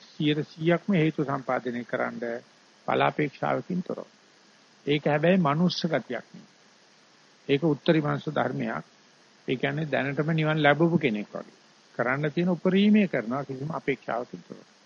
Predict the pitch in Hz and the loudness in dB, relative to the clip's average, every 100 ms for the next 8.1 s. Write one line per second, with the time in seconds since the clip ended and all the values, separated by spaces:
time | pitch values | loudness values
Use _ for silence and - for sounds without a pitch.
0 | _ _ _ _ _ _ _ _ _ _ | _ _ _ _ _ _ _ _ _ _
1 | _ _ - 139 175 175 160 147 135 131 | _ _ -2 0 2 0 0 0 0 -4
2 | - 123 131 139 180 180 160 143 131 - | -6 -2 0 0 -2 -2 -2 -2 -6 -6
3 | 120 127 185 - _ _ - 131 135 147 | -4 -4 -6 -10 _ _ -4 -2 0 2
4 | 143 - 147 135 131 127 120 120 143 147 | 0 0 -4 -2 -4 -4 -6 -4 -4 -2
5 | 175 160 139 135 165 160 143 _ _ _ | -2 0 -2 -2 -2 -4 -6 _ _ _
6 | _ - 139 160 175 156 147 160 156 175 | _ -6 -2 0 0 0 0 0 2 0
7 | 165 147 151 151 143 127 131 131 - - | 2 4 4 2 -2 -4 -4 -6 -6 -10